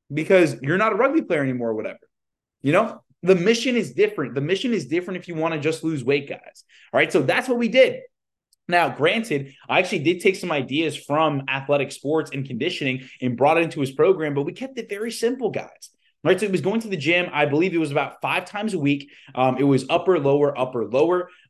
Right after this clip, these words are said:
Um, and, uh, we added an ab circuit here and there if we felt like it just wasn't really working out. Um, and along with that, we have, we added in some, um,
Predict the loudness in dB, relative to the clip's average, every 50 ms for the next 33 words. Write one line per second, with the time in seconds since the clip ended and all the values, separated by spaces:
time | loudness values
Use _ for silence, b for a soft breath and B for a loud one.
0 | -4 0 2 2 2 2 -2 -2 0 2 2 2 2 0 -2 0 0 2 2 2
1 | 0 0 -2 -2 -2 0 0 -2 -2 -4 -8 -8 -8 -8 -8 -8 -6 -4 -4 -4
2 | -4 -6 -10 -6 -4 -2 -2 -2 -2 -4 -4 -4 -2 -2 -2 -2 -4 -4 -6 -8
3 | -6 -6 -4 -4 -4 -2 -2 -2 -4 -4 -6 -8 -6 -2 0 0 0 0 -2 -2
4 | -2 -2 0 0 -2 -2 -2 -6 -6 -2 -2 -2 -2 -4 -6 B B B B B
5 | 0 0 2 2 4 4 4 4 2 0 0 -2 -2 -2 -2 -4 -6 -8 -6 -4
6 | -4 -4 -4 -4 -6 -8 -8 -6 -6 -6 -6 -10 -14 -10 -4 -2 2 2 4 2
7 | 2 2 0 -2 -2 -2 -6 -6 -6 -6 -6 -4 -2 0 2 2 2 2 0 -2
8 | -8 -12